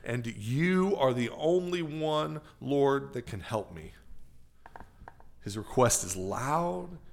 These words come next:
it's bold, it's full of desperation. You look at the words, he cries out, he pleads.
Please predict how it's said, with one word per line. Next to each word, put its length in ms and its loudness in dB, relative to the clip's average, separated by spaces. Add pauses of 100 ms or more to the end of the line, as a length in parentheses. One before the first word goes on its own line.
(140)
it's 120 -16 (220)
bold, 680 4 (1120)
it's 120 -4
full 340 4
of 140 2
desperation. 760 2
You 80 -2
look 200 0
at 80 -4
the 60 -2
words, 440 0
he 100 -6
cries 840 12
out, 400 2 (260)
he 160 -10
pleads. 1120 -4